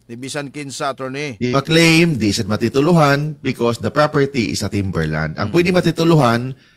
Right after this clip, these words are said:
Speaker 2: kanang mga agricultural property na, for example, dugay na mo diha, pwede mo ma-apply og title, agricultural property pwede, pero kanang mga timberland, mga suba, mga dagat, ah, di na, di na pwede.
Speaker 1: Pero
Speaker 2: It's owned by the government.
Speaker 1: pwede na siya through lease agreement.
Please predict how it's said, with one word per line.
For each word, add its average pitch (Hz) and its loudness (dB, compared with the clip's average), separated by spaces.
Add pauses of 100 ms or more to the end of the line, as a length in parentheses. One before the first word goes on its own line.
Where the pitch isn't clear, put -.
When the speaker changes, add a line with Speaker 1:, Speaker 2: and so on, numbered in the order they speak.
(160)
Speaker 2:
kanang 127 -2
mga 120 0
agricultural 120 0
property 101 -2
na, 82 -2
for 87 -2
example, 101 -2
dugay 80 0
na 87 0
mo 92 -2
diha, 143 0
pwede 80 -4
mo 87 -6
ma-apply 82 -2
og 85 -2 (400)
title, 120 2
agricultural 117 0
property 87 -4
pwede, 78 -4
pero 80 -8
kanang 101 -4
mga 92 -4 (400)
timberland, 107 0
mga 76 -8
suba, 113 2
mga 71 -6 (160)
dagat, 123 2 (140)
ah, 101 0
di 104 -2
na, - -4
di - -6
na 101 -2
pwede. 85 -2 (160)
Speaker 1:
Pero 165 -4
Speaker 2:
It's - -2
owned 123 2
by 107 0
the 95 -2
government. 76 -4
Speaker 1:
pwede 254 -2
na 254 -2
siya 190 -2
through 196 -2
lease 180 -2
agreement. 156 -6